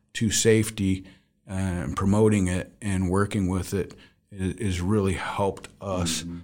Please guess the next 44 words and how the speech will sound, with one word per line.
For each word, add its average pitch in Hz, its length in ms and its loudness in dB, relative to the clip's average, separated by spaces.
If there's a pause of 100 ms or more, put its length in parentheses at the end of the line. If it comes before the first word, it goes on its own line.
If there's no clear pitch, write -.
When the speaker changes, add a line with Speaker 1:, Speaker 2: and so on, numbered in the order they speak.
(200)
Speaker 1:
produce 95 420 0
a 90 60 -6
stronger 90 440 -2
safety 87 380 -6
program 95 480 -6
by 87 80 -6 (160)
Speaker 2:
Absolutely. 82 420 -4
Speaker 1:
doing 92 140 0
that, - 340 -10
so. - 140 -18 (240)
Speaker 2:
Well, 202 100 6
it's - 100 2
obvious. 95 460 6
Uh, 80 220 2
it's - 280 -2
obvious 90 260 4
that - 100 -12
that 87 160 4
has 87 180 4
worked 87 300 6
for - 160 6
you 80 180 6
guys. 80 500 4
And, 82 280 4
uh, 80 220 6 (360)
again, 98 320 10
I 101 120 12
was, 107 320 10 (200)
you 110 80 6
know, 107 80 12
I 107 60 12
don't 123 160 10
mean 120 140 12
to, 98 280 8 (320)
uh, - 100 -8
this 110 240 4
is 110 80 2
probably 110 280 8
just 110 160 6
a 113 60 8
misconception 117 800 8
that 101 120 8
I 101 200 12
have 98 380 6